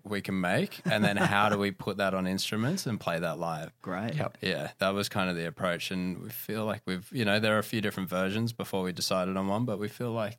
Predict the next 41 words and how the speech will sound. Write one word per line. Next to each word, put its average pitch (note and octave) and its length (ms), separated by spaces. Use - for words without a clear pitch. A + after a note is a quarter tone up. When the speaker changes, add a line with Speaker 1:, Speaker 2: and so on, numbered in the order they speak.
Speaker 1:
the A#2 60
one G#2 180
we've G2+ 120
got's F#2 240
pretty - 220
cool. - 260
Speaker 3:
Yeah. G2+ 240
Speaker 1:
Yeah. G2 120
Speaker 3:
It's - 100
felt B2 200
great G2 220
playing F#2 280
it F#2+ 80
out F#2 140
live, E2+ 400
Speaker 1:
Yeah. C#2 300
Speaker 3:
especially A#2 440
at F#2+ 60
festivals. G#2 640
Speaker 2:
I G3 60
don't C#4 240
think D4+ 160
people, B2 480
uh, D#2 160
appreciate A#2 640
just A2 220
how A#2 120
much, - 440
uh, G#2+ 200
I G#2+ 120
guess, - 420
time G#2+ 280
and G#2 80
effort G#2+ 220
and G2 100
rehearsal G2 460
goes F#2+ 300
into G#2 320
getting G2 280
a G2 40
show G2 440